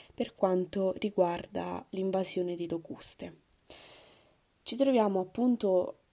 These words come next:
in Africa, o meglio nel Corno, Corno d'Africa,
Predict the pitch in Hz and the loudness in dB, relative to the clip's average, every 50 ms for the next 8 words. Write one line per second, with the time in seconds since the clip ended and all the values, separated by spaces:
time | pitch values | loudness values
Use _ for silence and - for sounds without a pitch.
0 | _ _ _ _ _ _ _ _ _ _ _ _ _ _ _ _ _ _ - 214 | _ _ _ _ _ _ _ _ _ _ _ _ _ _ _ _ _ _ -2 0
1 | 214 208 202 190 156 - 196 180 185 185 185 196 202 214 220 208 202 190 175 180 | 2 2 2 0 -2 -4 0 4 6 6 6 6 6 4 4 4 2 2 0 0
2 | 170 175 175 175 170 170 170 170 170 165 165 165 170 170 165 - 196 190 190 196 | 0 0 -2 -2 -2 -4 -4 -4 -4 -6 -6 -8 -10 -10 -4 -2 0 0 0 0
3 | 190 185 185 180 180 180 180 175 175 175 170 175 180 175 170 175 175 170 - 196 | -2 0 0 0 -2 -2 -4 -6 -6 -8 -8 -8 -8 -8 -8 -10 -12 -8 -4 -4
4 | 190 - 190 190 190 196 185 165 165 156 - - 180 180 190 196 214 | -4 -2 -2 0 0 0 0 0 -2 -6 -8 -8 -4 -2 -2 -4 -4